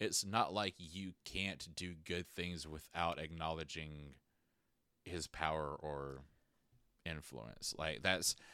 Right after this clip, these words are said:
that was always my thing, was like, why, I was like, "Why do, why do you need to preach that the devil is so powerful?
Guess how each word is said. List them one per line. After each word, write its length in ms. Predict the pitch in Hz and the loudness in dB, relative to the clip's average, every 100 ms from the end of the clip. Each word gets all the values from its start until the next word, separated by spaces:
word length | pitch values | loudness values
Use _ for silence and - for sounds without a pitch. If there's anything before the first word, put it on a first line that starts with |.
| - - | -8 8
that 100 | 117 | 10
was 160 | 117 | 10
always 280 | 107 104 87 | 8 6 6
my 160 | 92 90 | 6 6
thing, 180 | 92 85 | 4 0
was 140 | 80 | 2
like, 180 | 85 78 | 4 4
why, 600 | 80 82 90 95 92 90 - _ _ _ _ _ _ _ _ _ _ _ - | 4 8 10 10 10 6 2 _ _ _ _ _ _ _ _ _ _ _ -2
I 40 | |
was 100 | 90 | 2
like, 120 | 90 | 2
"Why 420 | 76 85 95 104 95 87 | 2 10 10 10 6 -2
do, 540 | 98 92 90 87 85 82 - | 0 0 2 0 -2 -6 -10
why 340 | 85 85 92 | -2 4 4
do 80 | 98 | 4
you 80 | 90 | -2
need 180 | 85 82 | -2 -4
to 60 | |
preach 320 | 80 90 82 - | -4 -4 -2 -2
that 220 | 76 - | -4 -4
the 100 | 85 | -6
devil 400 | 73 80 80 73 | 0 0 0 -4
is 100 | 73 | 2
so 280 | - 80 73 | 2 4 0
powerful? 760 | - 78 69 50 - 65 55 58 | 2 4 4 0 -4 -2 -2 -6